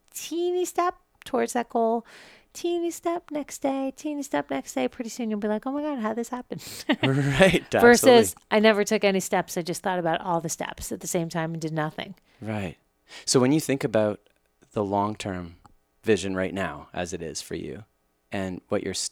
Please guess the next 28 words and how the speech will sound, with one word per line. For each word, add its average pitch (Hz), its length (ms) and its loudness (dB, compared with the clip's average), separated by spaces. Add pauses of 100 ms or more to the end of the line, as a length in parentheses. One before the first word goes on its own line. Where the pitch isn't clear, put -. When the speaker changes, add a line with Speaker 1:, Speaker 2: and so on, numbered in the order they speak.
(120)
Speaker 2:
taking 107 280 -6
these 98 220 -8 (720)
one 120 160 -6
step 120 300 -6
at 110 80 -4
a - 20 -2
time 110 300 -2
towards, 104 560 -4
Speaker 1:
Right. 180 260 2 (460)
Speaker 2:
what's, - 500 -2
what's, 156 260 0
what 143 200 -2
are 165 40 -6
you 160 100 -2
dreaming 120 360 -4
about? 98 320 -12 (400)
What 127 100 -4
are 135 40 -4
you 127 100 -4
seeing? 98 540 -8
Speaker 1:
Oh, 220 320 -6
my 214 160 -2 (180)
biggest 214 460 2
dream 190 520 0 (140)
would 190 300 -4
be 180 420 -2 (100)
for 175 600 -4 (100)
everybody 170 880 -2